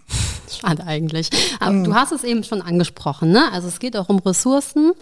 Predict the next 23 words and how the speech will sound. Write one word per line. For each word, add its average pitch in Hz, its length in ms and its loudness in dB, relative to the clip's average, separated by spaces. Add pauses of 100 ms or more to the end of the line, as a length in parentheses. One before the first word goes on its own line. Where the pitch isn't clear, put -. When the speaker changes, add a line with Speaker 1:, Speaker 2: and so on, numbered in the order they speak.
(180)
Speaker 2:
Ja. 185 360 -2
Speaker 1:
Äh, - 40 -2
und 196 200 -6
unser 269 320 0
Motto 180 280 -6
bei 175 100 -6
Happy 185 320 -8
Immo 208 180 2
ist - 220 0
ja 180 220 0
auch, 180 260 -2
ähm, 170 320 2 (280)
"Do 202 120 -2
good 240 260 0
and 170 140 -2
be 165 100 -2
happy". 196 680 0
Und 175 200 -8
wir 180 100 0
meinen 180 320 4
damit 175 320 0
zum 226 300 0
Beispiel, 175 760 0